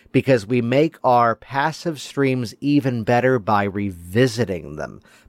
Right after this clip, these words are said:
by making them more active. This is how Hypnotic Workers is an example of this, because there's ongoing webinars that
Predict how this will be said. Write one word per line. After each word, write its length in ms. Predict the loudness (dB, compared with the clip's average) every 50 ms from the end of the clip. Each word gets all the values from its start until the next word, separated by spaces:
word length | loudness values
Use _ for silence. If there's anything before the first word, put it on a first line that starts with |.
| _ -2
by 160 | 0 0 0
making 500 | 0 -2 -2 -2 -4 -4 -6 -6 -6 -4
them 120 | -2 -2 0
more 260 | 2 2 4 2 2 2
active. 800 | 0 0 -2 -2 -6 _ -8 -8 -8 -8 -12 -14 -14 -14 -16 -18 _ _ _ _ _ _ _ _ -2
This 280 | 0 0 0 0 -2
is 140 | -4 -4 -2
how 380 | -2 0 2 2 2 2 0 0
Hypnotic 500 | -2 -2 0 2 0 0 0 0 -2 -2
Workers 500 | 0 0 0 0 -2 -4 -6 -4 -6 -8
is 140 | -8 -6 -4
an 80 | -4
example 600 | -4 -4 -4 -4 -2 -2 -2 -2 -2 -4 -4 -4
of 160 | -6 -8 -10
this, 380 | -12 -10 -10 -10 -10 -12 -12 -16 -18 _ -20 -20 -20 _ _ -2
because 480 | -2 2 2 4 4 4 2 0 0
there's 200 | 0 0 0 0
ongoing 760 | -2 0 2 2 2 0 0 0 0 0 2 0 -2 -4 -2
webinars 800 | 0 0 2 2 0 -2 -2 -2 -2 0 2 0 0 -2 -6 -14 -18 _
that 300 | -2 0 0 0 0 -2